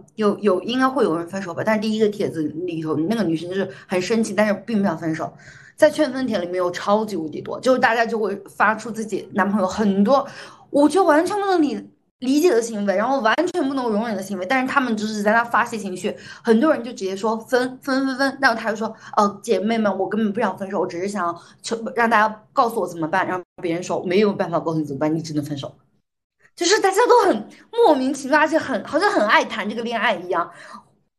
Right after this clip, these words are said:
我不能理解，其实就是这种人，他们为什么会很爱谈恋爱呢？我真的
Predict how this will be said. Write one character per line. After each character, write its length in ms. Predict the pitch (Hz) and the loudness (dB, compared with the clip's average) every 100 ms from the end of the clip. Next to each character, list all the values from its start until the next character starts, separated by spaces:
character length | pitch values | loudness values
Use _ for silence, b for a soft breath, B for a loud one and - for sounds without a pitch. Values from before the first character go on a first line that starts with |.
| _ | _
我 140 | 254 | 2
不 160 | 208 392 | 4 2
能 200 | 392 269 | 2 0
理 100 | 226 | -2
解， 160 | 233 214 | 0 0
其 200 | 214 247 | 0 -6
实 80 | 254 | -4
就 120 | 311 | -2
是 100 | 320 | 0
这 180 | 277 415 | 2 2
种 160 | 302 196 | 2 0
人， 180 | 180 202 | -2 -2
他 100 | 269 | 0
们 180 | 269 339 | 0 4
为 140 | 453 | 2
什 120 | 381 | 2
么 80 | 240 | -2
会 140 | - 277 | -4 -8
很 180 | - | -8
爱 160 | 156 277 | -2 -2
谈 180 | - 165 | -2 -2
恋 160 | 214 | 2
爱 120 | 233 214 | 2 2
呢？ 120 | 190 | 2
我 120 | 208 | 2
真 160 | 208 | 2
的 80 | 359 | 0